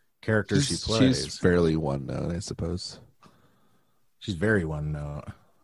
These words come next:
Speaker 1: That she, when she plays, uh, on, like, the Family Feud sketch, she plays Giselle,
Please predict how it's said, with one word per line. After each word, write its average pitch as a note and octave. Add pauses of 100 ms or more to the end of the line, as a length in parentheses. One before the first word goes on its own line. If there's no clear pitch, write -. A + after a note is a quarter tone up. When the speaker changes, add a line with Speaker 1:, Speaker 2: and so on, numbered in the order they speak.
(680)
Speaker 1:
That B2 (160)
she, G#2+
when B2
she -
plays, B2 (100)
uh, F#2+ (240)
on, G2+
like, G2
the G2+
Family G#2+
Feud G2+
sketch, D#2+
she -
plays F2+
Giselle, E2+